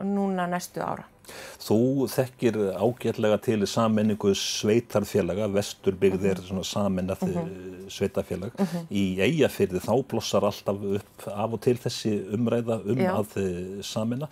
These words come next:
Speaker 1: Já.
Speaker 2: Eh, hvað segir þú?
Speaker 1: Um sameiningu sveitarfélaga?
Speaker 2: Í Eyjafirði.
Speaker 1: Í Eyjafirði?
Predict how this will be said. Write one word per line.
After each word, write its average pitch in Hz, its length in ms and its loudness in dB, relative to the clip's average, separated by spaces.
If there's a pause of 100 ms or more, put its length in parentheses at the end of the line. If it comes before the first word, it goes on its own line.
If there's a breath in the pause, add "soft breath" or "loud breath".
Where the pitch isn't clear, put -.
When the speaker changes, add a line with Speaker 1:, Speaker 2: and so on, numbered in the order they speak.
(140 loud breath)
Speaker 1:
Já. 180 240 -2
Speaker 2:
Eh, - 60 -10 (1000)
hvað 160 140 2
segir 104 180 4
þú? 82 140 -4 (920 loud breath)
Speaker 1:
Um 190 100 -2
sameiningu 202 360 2
sveitarfélaga? 202 540 4 (360)
Speaker 2:
Í 101 140 4
Eyjafirði. 95 500 -4
Speaker 1:
Í 202 160 8
Eyjafirði? 185 500 6